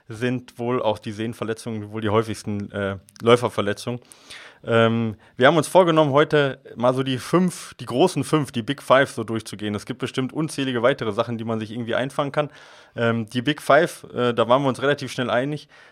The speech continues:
ähm, die, äh, haben wir zusammengefunden und die wollen wir jetzt gemeinsam nach und nach durchgehen. Welche das sind, das kriegt ihr dann mit. Ja, ich würd sagen, wir fangen direkt einmal an und gehen direkt an die Nummer eins. Umso länger haben wir Zeit, auch über die Verletzung zu reden.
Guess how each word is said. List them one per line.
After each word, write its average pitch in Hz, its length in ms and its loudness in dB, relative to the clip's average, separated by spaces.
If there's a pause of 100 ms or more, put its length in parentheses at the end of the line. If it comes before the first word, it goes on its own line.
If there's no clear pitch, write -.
(100)
ähm, 120 460 0 (600)
die, 127 320 0
äh, 117 320 4
haben 131 160 2
wir 123 80 0
zusammengefunden 160 760 -2
und 123 240 -6
die 123 80 -4
wollen 131 140 0
wir 127 40 2
jetzt 117 180 -4
gemeinsam 120 520 -2 (220)
nach 104 200 0
und 117 80 -2
nach 104 140 0
durchgehen. 104 400 -8
Welche 135 140 0
das 131 140 2
sind, 180 160 -2
das 139 120 0
kriegt 170 200 -6
ihr 156 40 -2
dann 135 140 2
mit. 196 220 -2 (140)
Ja, 143 280 0
ich 143 200 -6
würd 147 120 -4
sagen, 147 240 2
wir 131 100 0
fangen 160 260 0
direkt 147 240 -4
einmal 147 260 0
an 185 180 -4 (120)
und 135 260 -4
gehen 139 180 -2
direkt 127 280 -4
an 127 140 -4
die 127 80 -2
Nummer 127 220 0
eins. 127 260 -4
Umso 120 220 -6
länger 120 280 -2
haben 120 120 -2
wir 113 60 -10
Zeit, 123 240 0
auch 113 100 -2
über 120 120 -4
die 117 80 -2
Verletzung 120 400 -2
zu - 100 -10
reden. 98 220 -6